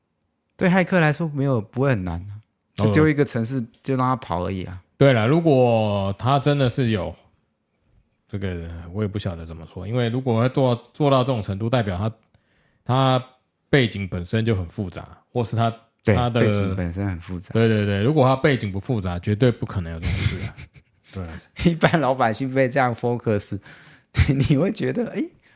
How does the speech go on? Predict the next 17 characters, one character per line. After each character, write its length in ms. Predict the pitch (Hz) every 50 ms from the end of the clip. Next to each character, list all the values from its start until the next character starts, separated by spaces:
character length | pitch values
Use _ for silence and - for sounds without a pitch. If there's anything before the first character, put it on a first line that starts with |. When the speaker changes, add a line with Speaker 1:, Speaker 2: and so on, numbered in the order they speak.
| _ _ - -
Speaker 1:
莫 220 | 127 135 160 143
名 180 | 120 113 113 120
其 240 | 117 - 107 101 104
妙。 280 | 117 117 113 107 110 - - -
Speaker 2:
一 80 | 214
般 180 | 208 220 226 220
老 160 | 196 185 170
百 140 | - - 120
姓 160 | 131 170 143
也 80 | 123 113
没 100 | 113 127
有 80 | 135 131
产 220 | - 107 87 87
值 240 | 85 - 87 90 90
啊， 200 | 90 90 95 98
你 200 | 110 110 110 107
去 280 | - - 160 156 143